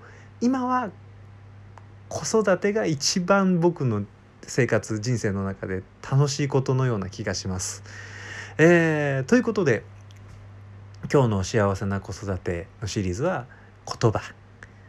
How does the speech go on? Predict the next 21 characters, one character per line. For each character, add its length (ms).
子 60
供 200
が 120
言 240
葉 160
を 120
覚 180
え 40
て 160
い 60
く 100
っ 40
て 240
い 120
う 60
こ 140
と 120
を 60
通 180
し 120
て、 300